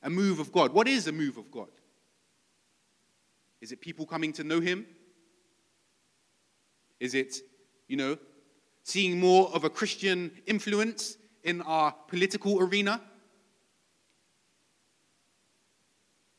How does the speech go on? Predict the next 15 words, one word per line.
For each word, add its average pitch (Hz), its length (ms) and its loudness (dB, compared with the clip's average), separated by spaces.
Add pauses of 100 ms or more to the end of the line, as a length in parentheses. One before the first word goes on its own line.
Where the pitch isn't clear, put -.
(1000)
I 127 80 -6
mean, 143 140 2
that's 139 200 0
a 160 40 2
big 175 180 2
question 180 380 2 (380)
and 127 100 -10
perhaps 156 320 -6
a 156 60 -12
topic 170 320 -2
for 151 240 4
another 156 240 4
day, 156 420 4 (400)
but 190 120 4
it 196 120 0